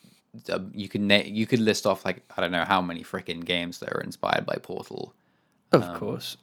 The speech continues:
Speaker 1: these
Speaker 2: And I
Speaker 1: days.
Speaker 2: think Portal is one of the only games which, um, you can't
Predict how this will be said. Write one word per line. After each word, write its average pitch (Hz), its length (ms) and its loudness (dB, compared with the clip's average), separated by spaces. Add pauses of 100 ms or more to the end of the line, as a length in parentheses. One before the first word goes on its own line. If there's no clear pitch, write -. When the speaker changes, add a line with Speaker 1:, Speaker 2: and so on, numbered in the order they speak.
Speaker 1:
these 87 120 -2
Speaker 2:
And 131 160 12
I 143 100 12
Speaker 1:
days. - 40 4
Speaker 2:
think 147 240 4
Portal 156 380 8
is 127 200 6
one 120 140 6
of 113 120 4
the 131 200 2
only 131 400 8
games 110 600 -2 (480)
which, 110 400 2
um, 101 400 0 (1200)
you 120 200 0
can't 110 460 4